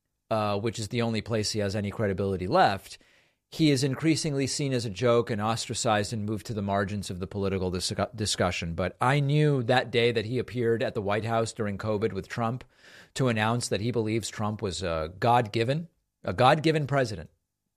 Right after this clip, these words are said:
Gosh darn it. Um, w-, you could tell this guy was trouble, and he certainly has turned out to be trouble. And he told me a few months ago that he's, like, in for thirty-five million. At that point, he was in for thirty-five million so far, and all of this election stuff and machines and investigations and whatever.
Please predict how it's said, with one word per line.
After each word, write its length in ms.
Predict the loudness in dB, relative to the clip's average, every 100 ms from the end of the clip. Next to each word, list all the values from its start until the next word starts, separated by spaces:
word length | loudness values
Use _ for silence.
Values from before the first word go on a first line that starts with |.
| _ _ _
Gosh 280 | -2 0 0
darn 180 | -2 -2
it. 140 | -4 _ _ _ _ _ -2
Um, 540 | 2 2 0 -2 -6 -6
w-, 200 | -4 -2
you 140 | 2 4
could 140 | 4
tell 160 | 4 2
this 120 | 2
guy 140 | 0
was 160 | -2 -4
trouble, 400 | -6 -6 -8 -8 -6
and 120 | -4
he 140 | -4
certainly 400 | -2 -2 -2 -2
has 160 | -4 -4
turned 240 | -4 0
out 160 | 0 -2
to 80 | -6
be 100 | -8
trouble. 440 | -4 -2 -2 -2
And 300 | -2 -2 -4
he 100 | -6
told 260 | 0 0 2
me 300 | 0 0 2
a 120 | 0 -4 -8
few 160 | -2
months 220 | 0 0 2
ago 180 | 2
that 100 | 2
he's, 180 | 0 -2
like, 140 | -2 -2
in 160 | -4
for 140 | -4 -4
thirty-five 560 | -2 -2 0 -2 -2
million. 340 | -4 -2 -2 -2
At 140 | 0
that 160 | -2 0
point, 180 | -4
he 80 | -2
was 100 | -2
in 120 | -4
for 100 | -8
thirty-five 520 | -4 -2 -2 -2 -4 -4
million 280 | -6 -4
so 180 | -2 -4
far, 280 | 0 0 0
and 80 | 0
all 160 | -2
of 60 | -2
this 180 | -4 -6 -12 -20 -20 -10 0
election 420 | 2 2 2 0
stuff 380 | 4 6 6 2
and 100 | -6
machines 480 | -6 -2 0 0
and 100 | 0
investigations 760 | 0 0 0 0 2 0 -2 -6
and 80 | -2
whatever. 360 | -2 0 -2